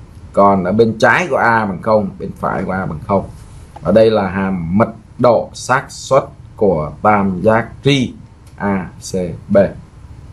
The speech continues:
Tri là triangle, có nghĩa là, là, là, là ba góc à. Ba góc có nghĩa là tam giác này, phải không? Triangle. Tiếng Anh, phải không? Và như vậy thì, à,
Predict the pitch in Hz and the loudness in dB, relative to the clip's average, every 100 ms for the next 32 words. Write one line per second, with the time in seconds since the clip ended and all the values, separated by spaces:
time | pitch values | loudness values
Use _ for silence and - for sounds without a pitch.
0 | - - - 110 113 107 95 85 - - | -20 -20 0 2 4 4 2 -2 -16 -20
1 | - - - 104 113 131 120 107 82 76 | -20 -20 -2 2 4 4 4 4 0 -6
2 | 101 110 110 110 98 90 85 - - - | -6 -2 -2 0 0 -4 -8 -18 -20 -20
3 | - 82 87 87 87 85 87 85 85 85 | -12 -6 -4 -2 -2 0 0 -2 -2 -2
4 | 85 82 80 82 82 - - - - 180 | -4 -4 -6 -8 -10 -12 -14 -16 -2 2
5 | 127 156 - - 196 - - - - - | 4 4 0 -2 -10 -12 -18 -20 -20 -10
6 | 95 107 110 147 - 127 131 110 104 113 | -2 0 2 0 -2 -4 -2 0 0 2
7 | 139 151 - - - 98 110 - - 107 | 0 -2 -8 -12 -4 -2 -2 -6 -4 2
8 | 107 98 92 82 - - - - - - | 2 2 0 -2 -6 -20 -20 -20 -20 -20
9 | - - - - 107 120 104 - 92 104 | -20 -20 -16 -4 0 2 0 -4 -2 0
10 | 110 78 - - - - - - 95 110 | 0 -2 -14 -20 -20 -20 -20 -6 0 2
11 | 120 123 113 104 110 107 107 104 98 98 | 4 4 2 0 0 0 2 2 2 -2